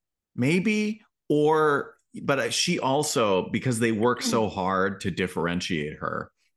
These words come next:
Speaker 1: like,
Speaker 2: Yeah.
Speaker 1: she, she functions almost like a nun or something. And she's living with this priest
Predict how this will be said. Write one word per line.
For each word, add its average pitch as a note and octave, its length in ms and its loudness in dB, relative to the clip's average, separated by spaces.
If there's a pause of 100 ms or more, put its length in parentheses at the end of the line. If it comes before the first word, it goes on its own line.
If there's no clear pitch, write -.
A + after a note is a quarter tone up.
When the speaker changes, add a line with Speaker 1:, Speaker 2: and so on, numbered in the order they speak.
(160)
Speaker 1:
like, A#2+ 200 -2
Speaker 2:
Yeah. F3+ 320 2
Speaker 1:
she, G2+ 340 -4 (600)
she C#3 220 -2
functions D3+ 600 0
almost B2+ 360 2
like A2 180 0
a F#2+ 80 0
nun F#2 480 2
or D#2 220 -4
something. D2 560 -8
And E2 140 -8
she's F#2 220 -6
living D3+ 340 2
with B2+ 140 0
this G#2+ 140 0
priest - 760 -2